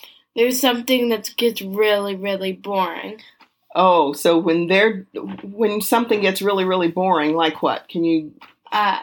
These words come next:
Speaker 1: everything. Everything gets boring. If I'm playing, like, a video game, that somehow gets boring in a bit.
Speaker 2: Oh, so that frustrates you. Oh, okay. So that doesn't have anything to do with your, your parents.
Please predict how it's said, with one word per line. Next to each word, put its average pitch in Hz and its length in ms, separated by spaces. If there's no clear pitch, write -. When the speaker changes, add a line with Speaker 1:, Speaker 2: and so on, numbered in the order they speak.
Speaker 1:
everything. 202 720
Everything 294 500
gets 294 200
boring. 233 540
If 220 140
I'm 226 140
playing, 247 340
like, 240 160
a 220 60
video 208 420
game, 208 300
that 202 260
somehow 233 680
gets 214 220
boring 202 840
in 208 80
a 196 80
bit. 185 420
Speaker 2:
Oh, 220 200
so 214 160
that 196 240
frustrates 175 580
you. - 220
Oh, 214 220
okay. 175 220
So 180 180
that 226 180
doesn't 202 260
have 190 240
anything 175 440
to 170 100
do 165 300
with 156 200
your, 143 360
your 151 180
parents. - 720